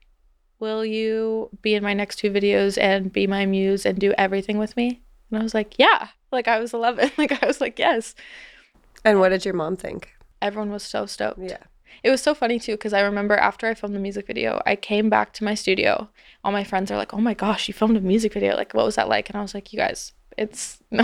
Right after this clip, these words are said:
Speaker 1: one's gonna watch it. I was wearing a wig. Like, it's really
Speaker 2: Right.
Speaker 1: weird. I was dancing not how I normally dance, like, all the things. And it changed my life, <laughs> like, literally.
Speaker 2: Is it strange now to be a little bit older and have the perspective of, like,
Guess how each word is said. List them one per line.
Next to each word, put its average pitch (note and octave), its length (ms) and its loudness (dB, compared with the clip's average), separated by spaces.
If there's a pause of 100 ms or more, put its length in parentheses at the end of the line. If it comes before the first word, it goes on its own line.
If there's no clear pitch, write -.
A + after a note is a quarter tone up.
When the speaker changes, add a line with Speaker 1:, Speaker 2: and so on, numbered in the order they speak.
(120)
Speaker 1:
one's A#3 140 0
gonna C4+ 160 -2
watch A3 280 2
it. A#3+ 200 2 (280)
I G3+ 40 -4
was G3+ 100 -4
wearing G3+ 180 0
a F#3+ 60 0
wig. G3 400 2
Like, - 180 -4
it's G3 180 4
really G#3+ 360 6
Speaker 2:
Right. A3 40 0
Speaker 1:
weird. G#3+ 360 4
I G#3+ 60 2
was G3+ 140 -2
dancing G3+ 420 0
not F#3 200 0
how G#3+ 160 4
I A3 80 2
normally G3+ 360 -2
dance, G3 420 0
like, F#3+ 360 0 (420)
all G#3 140 4
the G3 80 -6
things. G#3 720 -4
And - 540 0 (640)
it A3+ 120 -16
changed G#3+ 300 -8
my A3 80 -6
life, - 400 -6
<laughs> - 0 -
like, A#3 200 4
literally. F3+ 440 -4 (640)
Speaker 2:
Is A3+ 220 4
it A3+ 280 0
strange F#3+ 480 0
now D#3+ 140 2
to E3+ 140 -8
be F3 120 0
a E3 80 2
little D#3+ 140 2
bit E3 200 0
older D#3 240 0
and E3 120 0
have D#3+ 120 -2
the D#3+ 80 0
perspective E3+ 580 -2
of, D#3+ 160 -2
like, D#3 340 0